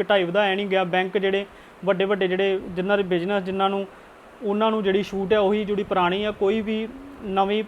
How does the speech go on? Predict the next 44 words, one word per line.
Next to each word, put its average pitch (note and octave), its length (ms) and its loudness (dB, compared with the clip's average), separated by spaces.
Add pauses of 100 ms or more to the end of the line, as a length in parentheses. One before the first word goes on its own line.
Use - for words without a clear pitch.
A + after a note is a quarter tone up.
ਪੈਸਿਆਂ G3 320 4
ਦੇ G3+ 80 0
ਲੈਣ F#3+ 220 2
ਦੇਣ F#3+ 200 -2
ਦੇ G3 100 0
ਵਿੱਚ G3 180 0
ਕੋਈ F#3 260 0
ਵੀ G3 140 -2
ਟ੍ਰਾਂਜੈਕਸ਼ਨ F3+ 600 0
ਦੇ G3 80 0
ਵਿੱਚ F#3+ 200 -2
ਹੋਰ F#3 120 0
ਕੋਈ F#3 260 2
ਵੀ G3+ 120 -2
ਨਹੀਂ G3 160 -2
ਆਈ। F#3+ 200 2
ਇੱਕ F#3 120 -2
ਲੱਖ F#3 240 0
ਤੱਕ F#3 180 0
ਹੀ A3 40 -6
ਤੁਸੀਂ G3 340 -6 (680)
ਆਮ F#3 200 8
ਬੰਦਾ F#3+ 200 2
ਸੈਂਡ G3 240 -2
ਕਰ G3+ 200 4
ਸਕਦਾ F#3 320 4 (100)
ਆ। G#3 40 -4 (500)
ਇਹ C#4+ 160 4
ਜਿੰਨੇ B3 320 0
ਵੀ C#4+ 100 0
ਨਿਯਮ A#3+ 320 2
ਜ਼ਿਆਦਾਤਰ G#3+ 420 8
ਆਏ G3+ 240 8
ਆ, A#3+ 80 0
ਸਾਰੇ G#3 320 0
ਨਿਯਮ G3 360 -2
ਆਏ G3 180 2
ਆ G#3 100 0
ਕਿ G3+ 140 -6
ਉਹ B3 60 -2
ਲੋਡ A3 340 4
ਘਟਾਉਣਾ A3 300 -2
ਚਾਹੁੰਦੇ D3 320 -6
ਆ C#3+ 60 -10